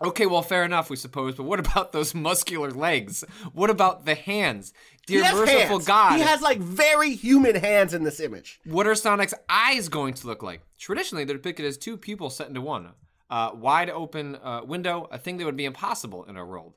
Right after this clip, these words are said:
Speaker 1: So what would they look like now? Miller says those have been updated as well. <laughs> Quote, "I don't think Sega was entirely happy with the eye decision,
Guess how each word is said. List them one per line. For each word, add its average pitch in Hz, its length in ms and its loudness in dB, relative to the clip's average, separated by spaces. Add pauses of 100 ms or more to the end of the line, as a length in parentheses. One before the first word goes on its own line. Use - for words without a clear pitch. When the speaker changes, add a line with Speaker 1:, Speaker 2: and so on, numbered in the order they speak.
(120)
Speaker 1:
So - 180 -16
what 110 80 -8
would 113 100 -10
they 120 80 -8
look 117 160 -10
like 123 140 -10
now? 151 300 -10 (300)
Miller 226 320 -2
says 123 500 -4
those 156 400 -6
have 110 100 -12
been 113 120 -8
updated 104 380 -8
as 92 160 -18
well. 110 300 -4 (260)
<laughs> - 220 -18
Quote, 226 480 0 (1300)
"I 202 80 2
don't 240 380 2
think 254 300 -4
Sega 196 580 0 (240)
was 196 200 0
entirely 214 640 2
happy 208 420 0
with 175 200 -2
the 175 180 0
eye 180 220 4
decision, 147 640 -4